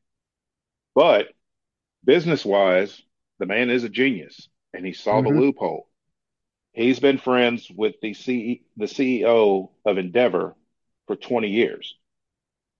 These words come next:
Speaker 1: twenty plus years. So when the sale went through,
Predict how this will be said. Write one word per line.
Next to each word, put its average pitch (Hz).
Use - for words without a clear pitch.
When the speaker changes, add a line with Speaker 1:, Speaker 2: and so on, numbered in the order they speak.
Speaker 1:
twenty 113
plus 113
years. -
So 98
when 107
the 92
sale 135
went 92
through, 87